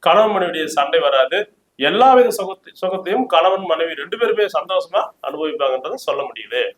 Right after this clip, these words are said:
அதே போல பாத்தீங்கன்னா நாலாம் இடத்துல வந்து குரு இருந்தாரு அப்படின்னா,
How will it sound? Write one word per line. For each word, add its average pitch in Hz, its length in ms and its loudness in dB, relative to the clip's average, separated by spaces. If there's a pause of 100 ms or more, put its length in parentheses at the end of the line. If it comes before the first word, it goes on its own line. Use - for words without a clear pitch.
(560)
அதே 202 180 2
போல 285 180 2
பாத்தீங்கன்னா 214 440 2 (500)
நாலாம் 247 440 4
இடத்துல 214 240 -2
வந்து 180 260 0 (520)
குரு 240 220 0
இருந்தாரு 185 380 4
அப்படின்னா, 127 340 -2